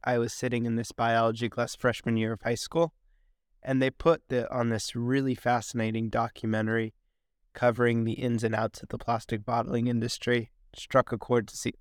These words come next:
all this plastic waste flooding the landfills and oceans, and, um,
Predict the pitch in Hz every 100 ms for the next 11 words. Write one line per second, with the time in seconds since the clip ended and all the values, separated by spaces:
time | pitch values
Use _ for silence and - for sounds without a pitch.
0 | - 127 120 117 - 123 120 - 120 120
1 | 123 123 - - 120 120 120 120 120 117
2 | - 123 - 123 127 127 - 123 120 -
3 | 120 113 _ _ _ _ _ 120 113